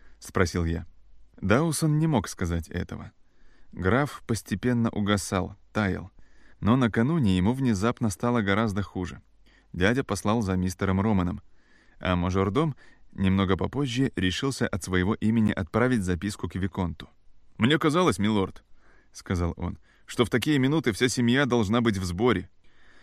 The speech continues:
Губы мои согласились с этим замечанием, но не сердце. Очевидно, Даусон всецело стоял на стороне моего двоюродного брата.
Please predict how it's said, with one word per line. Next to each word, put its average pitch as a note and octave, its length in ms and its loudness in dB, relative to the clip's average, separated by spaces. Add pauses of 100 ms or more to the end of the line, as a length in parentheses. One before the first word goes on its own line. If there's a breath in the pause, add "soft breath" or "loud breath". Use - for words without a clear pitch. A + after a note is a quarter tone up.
(360 soft breath)
Губы B2 360 4
мои F#2+ 240 4
согласились G#2 640 -2
с - 80 -8
этим F2+ 200 -4
замечанием, F#2 680 -2 (440 loud breath)
но G#2+ 200 4
не C3+ 140 0
сердце. - 480 -8 (680 soft breath)
Очевидно, G#2+ 540 0
Даусон A#2+ 480 0
всецело A#2+ 480 -2
стоял A2 360 2
на G2+ 80 2
стороне G2 520 2
моего G2 340 2
двоюродного F#2 680 0
брата. F2 400 -4